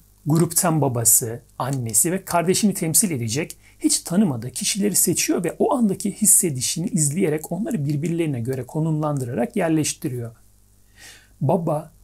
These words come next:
bu örneğimizde anneye sırtı dönük duruyor. Danışanı temsil eden oğul ise annenin karşısında. Orada ayakta duranlar bütünüyle rastlantısal olarak seçilmiş, danışanı da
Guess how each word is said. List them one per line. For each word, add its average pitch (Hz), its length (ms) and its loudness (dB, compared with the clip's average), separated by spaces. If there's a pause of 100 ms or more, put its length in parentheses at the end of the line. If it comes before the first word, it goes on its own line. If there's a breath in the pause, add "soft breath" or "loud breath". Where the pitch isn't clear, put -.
bu 392 160 2
örneğimizde 123 580 -2
anneye 135 280 -2
sırtı 143 400 2
dönük 113 280 -8
duruyor. 120 400 -6 (520 soft breath)
Danışanı 196 440 2
temsil 185 420 2
eden 135 300 0 (140)
oğul 175 240 2
ise - 280 2
annenin 151 380 0
karşısında. 123 840 -2 (340)
Orada 143 440 2
ayakta 170 380 -2
duranlar 180 480 2
bütünüyle 160 460 0
rastlantısal 165 640 0
olarak 131 340 -4
seçilmiş, - 760 -4 (480 loud breath)
danışanı 147 520 0
da 165 240 -4